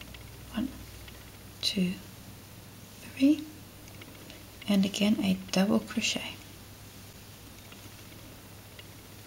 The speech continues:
all in the same chain two space. You can see how I've been covering, show you at the back, I've been taking these two threads with me,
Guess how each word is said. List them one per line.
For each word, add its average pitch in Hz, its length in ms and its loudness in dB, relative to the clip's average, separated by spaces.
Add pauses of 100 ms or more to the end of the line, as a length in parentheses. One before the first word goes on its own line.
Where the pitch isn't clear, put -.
(260)
all 233 280 10
in 202 140 12
the 190 60 8
same 208 460 8 (280)
chain 190 340 8
two 185 200 6
space. - 540 2 (920)
You - 100 -10
can 208 140 8
see 247 280 12
how 220 240 8
I've 190 120 4
been 190 240 10
covering, 247 600 12 (640)
show - 180 2
you 190 100 8
at 185 100 4
the 190 80 0
back, 226 300 4 (500)
I've - 60 2
been 190 120 10
taking 220 360 10
these 208 260 10
two - 220 8
threads 190 440 8
with 233 200 10
me, 269 280 12